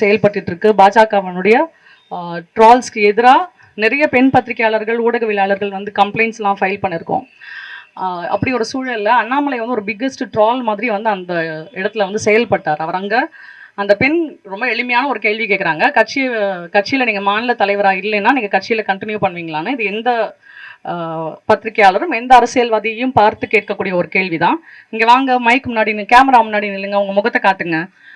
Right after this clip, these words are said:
அப்படின்னு சொல்றதுடைய நோக்கம் என்ன அப்படின்றது புரியல. நிச்சயமாக அவருடைய ட்ரால் ஆர்மியை வந்து அந்த பத்திரிகையாளரை நோக்கி ஏவுவதுதான் அதோடைய நோக்கமாக இருக்கும் அப்படின்னு நான் வந்து ஒரு, ஆ,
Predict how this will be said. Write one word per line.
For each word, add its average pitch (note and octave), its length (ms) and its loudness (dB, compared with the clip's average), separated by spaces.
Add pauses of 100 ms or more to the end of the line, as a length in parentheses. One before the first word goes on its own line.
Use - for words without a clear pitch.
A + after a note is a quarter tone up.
(240)
அப்படின்னு F#3+ 340 0
சொல்றதுடைய A3+ 560 -2
நோக்கம் B3 420 0
என்ன G3 380 -4
அப்படின்றது D#3+ 300 -10
புரியல. E3 280 -8
நிச்சயமாக G3+ 560 -4
அவருடைய G3+ 440 -6
ட்ரால் A#3+ 440 4 (140)
ஆர்மியை F#3+ 440 2
வந்து F#3+ 340 -6 (500)
அந்த G3 360 -8
பத்திரிகையாளரை G#3 800 0 (120)
நோக்கி A#3+ 600 0
ஏவுவதுதான் A#3+ 540 4
அதோடைய F#3+ 340 0
நோக்கமாக G3+ 500 0
இருக்கும் G#3+ 320 -4
அப்படின்னு F#3+ 200 0
நான் G3+ 380 0
வந்து G#3 360 -4
ஒரு, E3+ 280 -8 (440)
ஆ, D#3 260 -8